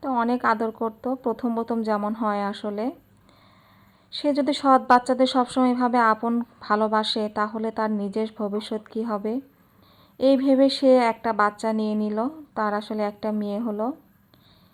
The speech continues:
এভাবে পরপর সে তিনটা বাচ্চার মা হয়ে গেল। আর সৎ দুইটা ছেলে যে ছিল, তারা হচ্ছে তাদের মতো কষ্ট করে মানুষ হচ্ছিল।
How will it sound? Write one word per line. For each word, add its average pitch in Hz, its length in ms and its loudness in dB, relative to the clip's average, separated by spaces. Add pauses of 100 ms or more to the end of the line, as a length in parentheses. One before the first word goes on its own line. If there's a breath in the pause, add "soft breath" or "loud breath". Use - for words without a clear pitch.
(220 soft breath)
এভাবে 277 320 2
পরপর 247 520 4
সে 262 180 2
তিনটা 254 420 2
বাচ্চার 226 380 0
মা 208 220 2
হয়ে 214 280 -2
গেল। 208 360 -2 (1000)
আর 240 140 2
সৎ 254 280 0
দুইটা 247 300 0
ছেলে 226 340 -2
যে 233 140 0
ছিল, 240 360 -2 (720 soft breath)
তারা 233 280 4
হচ্ছে 277 520 0 (340 soft breath)
তাদের 220 320 0
মতো 220 320 -2
কষ্ট 214 280 -2
করে 220 260 -2
মানুষ 208 360 -2
হচ্ছিল। 214 520 -4